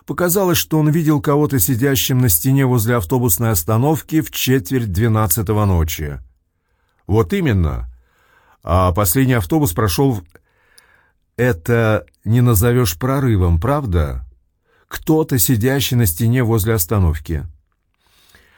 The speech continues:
«А может быть, это сделали подземные гномы?»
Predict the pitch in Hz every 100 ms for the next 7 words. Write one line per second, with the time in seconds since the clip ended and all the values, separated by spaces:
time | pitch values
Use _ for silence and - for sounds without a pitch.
0 | _ _ _ _ _ - 120 131 156 180
1 | 180 165 139 160 151 - - 151 151 135
2 | 101 127 151 143 143 - 127 104 113 147
3 | 139 139 120 131 170 170 113 90 71